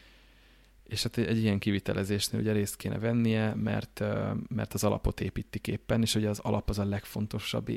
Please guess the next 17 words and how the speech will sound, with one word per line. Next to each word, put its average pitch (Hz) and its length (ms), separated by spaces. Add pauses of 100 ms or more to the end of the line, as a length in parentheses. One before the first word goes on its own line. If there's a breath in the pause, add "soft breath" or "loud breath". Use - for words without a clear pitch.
ö, 107 280
része 107 420
a, 104 180 (140)
az 107 280
épületnek, 107 480
ez 107 80
egy 107 100
hata-, 107 320
ez 104 120
egy, 104 200
nem 104 160
tudom, 107 220
talán 110 420 (160)
mit 113 240
is 120 100
mondtak, 113 280
ötven 110 360